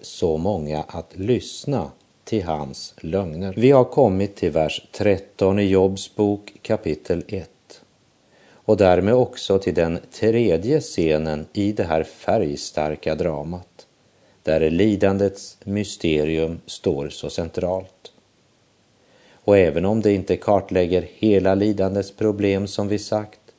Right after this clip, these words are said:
så ger det oss en inblick i livets dimensioner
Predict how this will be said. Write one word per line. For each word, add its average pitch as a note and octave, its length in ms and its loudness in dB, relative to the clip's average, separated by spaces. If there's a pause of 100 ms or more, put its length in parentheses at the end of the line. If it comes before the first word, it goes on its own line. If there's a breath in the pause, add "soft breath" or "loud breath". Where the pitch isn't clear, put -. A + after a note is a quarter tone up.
(520 soft breath)
så - 160 2
ger G2 320 4
det F#2 80 4
oss F2+ 220 2
en F#2 220 0
inblick A2 840 -2
i A2 60 0
livets D#2 680 -4
dimensioner F2+ 1000 -6